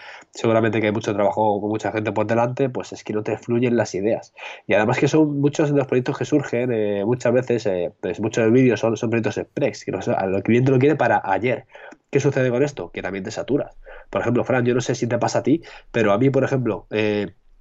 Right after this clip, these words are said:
que me digan, "Oye, estoy pensando hacer un promocional", imagínate, un vídeo promocional de una marca de ropa, por ejemplo, ¿vale? Pues me gusta que me lo digan con tiempo, porque en mi idea se van cociendo, o sea, o sea, perdón, en mi cabeza se van cociendo ideas.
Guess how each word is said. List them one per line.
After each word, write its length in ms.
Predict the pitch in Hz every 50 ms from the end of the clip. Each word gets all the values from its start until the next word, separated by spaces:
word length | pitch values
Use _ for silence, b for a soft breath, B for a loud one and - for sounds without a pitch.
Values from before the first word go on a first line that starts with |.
| - - _ _ _ _ - _ _ -
que 100 | - 143
me 100 | 135 127
digan, 280 | 123 139 135 131 117 104
"Oye, 260 | 101 127 135 123 101 -
estoy 260 | - - - 127 131
pensando 320 | 120 131 120 - 131 127 120
hacer 140 | 110 131
un 80 | 123 117
promocional", 720 | 113 127 123 120 113 107 - 117 110 131 135 113 90 - - -
imagínate, 480 | - 98 - - - 107 101 98 98 95
un 100 | 95 95
vídeo 200 | 101 113 117 117 113
promocional 600 | 113 113 113 107 - 110 107 101 107 113 95 90
de 60 | 101
una 120 | 101 104
marca 300 | 107 110 107 110 110 107
de 140 | 107 104 98
ropa, 420 | 101 110 127 123 - 120 - - _ _ _
por 160 | - - 90 90
ejemplo, 480 | - - 113 117 110 104 113 147 - _ -
¿vale? 260 | 98 95 101 156 - B B B B B B B B
Pues 140 | B - 117 110
me 80 | 110
gusta 280 | 98 117 123 - - 151
que 80 | 147
me 40 | 139 131
lo 80 | 123
digan 240 | 131 139 139 131 131
con 180 | 120 110 104 107
tiempo, 420 | 117 127 131 117 107 101 139 - -
porque 340 | - 104 - - 98 104 -
en 180 | - 104 104 98 101
mi 120 | 107 104 104
idea 420 | 101 117 156 160 143 117 - - _ _
se 180 | - - - 107
van 120 | 117 127
cociendo, 440 | 127 127 - - 127 131 139 143 127 113 107
o 80 | 107 104 73 80 73 92 -
sea, 260 | - 127 113 - -
o 60 | 113
sea, 120 | 113 113 107 110
perdón, 300 | - 110 104 117 113 101
en 80 | 90 101
mi 80 | 110 110
cabeza 440 | 104 101 120 151 143 - 147 160 -
se 100 | - 107
van 100 | 110 123
cociendo 320 | 127 127 - 143 143 131
ideas. 440 | 101 107 160 185 - - - - _